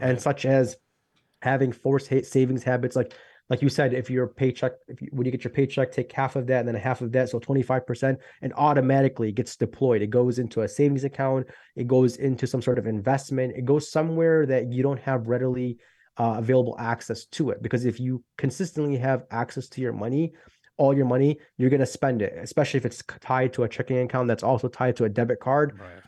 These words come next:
Speaker 1: Um, you're gonna consistently spend, you know, credit cards and, you know, plastic cards, debit cards, credit cards are the best invention for banks and financial institutions because it makes it, and for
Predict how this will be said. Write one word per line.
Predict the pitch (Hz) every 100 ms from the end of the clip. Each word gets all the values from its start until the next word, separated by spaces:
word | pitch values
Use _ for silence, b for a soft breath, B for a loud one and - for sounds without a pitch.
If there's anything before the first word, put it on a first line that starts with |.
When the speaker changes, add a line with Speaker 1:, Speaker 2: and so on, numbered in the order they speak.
| _
Speaker 1:
Um, | 117 113 120
you're | 135 135
gonna | 139
consistently | 127 139 120 143 135 123
spend, | - - 117 147 139 _
you | 151
know, | 127
credit | - 156 127
cards | - 151 156 160 147
and, | 123 120 117 -
you |
know, | 120
plastic | - 143 135 143
cards, | - 131 131 123
debit | 117 117 117
cards, | 120
credit | - 123
cards | 131 143 143 b b b
are | - 143
the | 143
best | 120 113 110 156 165 -
invention | 156 143 131 135 147 139 117 107
for | 110 117 113
banks | 110 135 143 143 - -
and | 123
financial | 113 117 120 127 120
institutions | 120 117 117 113 131 135 - b b b
because | - 120 139 135
it | 127
makes | 123 139 -
it, | 143
and | 131 143 143
for | 139 131